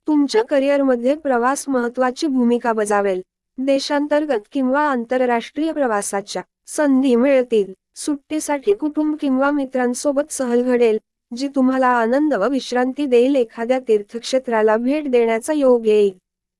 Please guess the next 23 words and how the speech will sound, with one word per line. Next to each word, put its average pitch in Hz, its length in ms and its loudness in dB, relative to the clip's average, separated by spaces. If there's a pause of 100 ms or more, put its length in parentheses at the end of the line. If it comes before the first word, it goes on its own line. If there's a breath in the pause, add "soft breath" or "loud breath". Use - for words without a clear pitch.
(320)
तुमच्या 302 340 2
नेतृत्व 285 540 -2
गुणांमुळे 254 640 2
तुम्हाला 240 460 0
समाजात 233 600 -2
मान 240 260 0
व 277 160 -2
सन्मान 269 500 0
मिळेल. 214 360 0 (340)
लोक 262 360 2
तुमच्याकडे 277 580 0
प्रेरणा 262 460 2
म्हणून 254 320 2
पाहतील. 208 420 -4 (420)
तुमच्या 311 360 2
क्षेत्रात 302 500 -4
उल्लेखनीय 262 640 0
कामगिरीसाठी 262 920 -2
मानाचा 226 500 -2
पुरस्कार 247 560 -2
मिळण्याची 233 580 0
शक्यता 247 460 -4
आहे. 202 300 -2